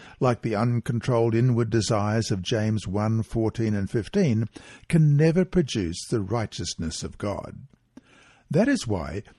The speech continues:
James juxtaposes God's righteousness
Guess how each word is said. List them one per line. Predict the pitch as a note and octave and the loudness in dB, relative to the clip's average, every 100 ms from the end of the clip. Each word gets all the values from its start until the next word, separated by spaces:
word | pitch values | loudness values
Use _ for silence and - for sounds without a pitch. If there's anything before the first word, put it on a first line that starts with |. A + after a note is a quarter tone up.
| - | -8
James | C3+ E3+ F#3+ G3 F#3 F3+ - B2+ | 0 4 4 4 4 0 -6 -6
juxtaposes | A#2 F#3 - - A3 C#3 G#2 G2+ - A2 - | -2 -2 -4 -4 -2 2 2 2 0 0 -2
God's | - G2+ E2+ E2 - | -2 0 0 -6 -6
righteousness | F2+ D#3+ - E3 - D3 C#3 - | -2 0 0 -6 2 2 2 -4